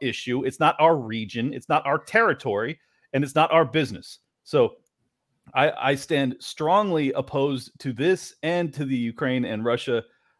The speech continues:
uh, meddling that we have propagated for the past eight years. It's just suicide. And,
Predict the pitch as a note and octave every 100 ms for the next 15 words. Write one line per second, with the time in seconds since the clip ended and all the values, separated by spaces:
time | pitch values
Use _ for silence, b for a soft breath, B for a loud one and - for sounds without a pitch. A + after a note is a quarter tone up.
0 | _ G2+ G#2 - B2+ B2+ A#2+ A#2 A2 G#2
1 | A2+ G#2+ G2+ F#2+ _ B2+ A2 G2+ G#2 G2+
2 | G2+ - G2 F#2+ - G2 A#2 D3 D3 C3+
3 | - _ _ - C3 - - C#3+ C3 -
4 | - - - E3+ E3 - D#2 G#1+ - _
5 | _ _ A2+ A2 G#2